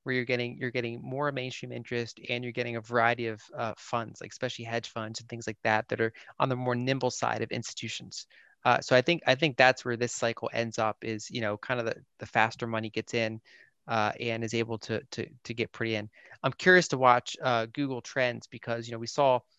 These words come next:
during, every time there's been a previous kind of cycle peak for Bitcoin, there's been a spike in, in Google Trends,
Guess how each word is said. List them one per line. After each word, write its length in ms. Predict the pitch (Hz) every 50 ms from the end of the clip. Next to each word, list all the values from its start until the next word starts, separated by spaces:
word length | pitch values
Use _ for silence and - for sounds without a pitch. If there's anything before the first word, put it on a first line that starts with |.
| _ _ _ _ - - 156 -
during, 240 | - 135 127 127 - -
every 160 | 151 156 175
time 200 | - - 160 156
there's 160 | 151 135 127
been 140 | 120 139 123
a 40 | 117
previous 560 | - - - 147 139 131 131 127 120 113 -
kind 160 | - - 123
of 80 | 117 110
cycle 440 | - - - 120 120 - - 113 - -
peak 320 | - 135 123 - - - _
for 120 | - 117
Bitcoin, 480 | 113 123 120 - - 120 113 110 110 110
there's 140 | 113 107 -
been 160 | - 120 113
a 40 | 110
spike 440 | - - - 113 113 110 107 -
in, 160 | 113 110 110 - _ -
in 200 | 113 110 107 110 -
Google 240 | 120 120 117 110 107
Trends, 520 | - - 117 113 110 110 107 - -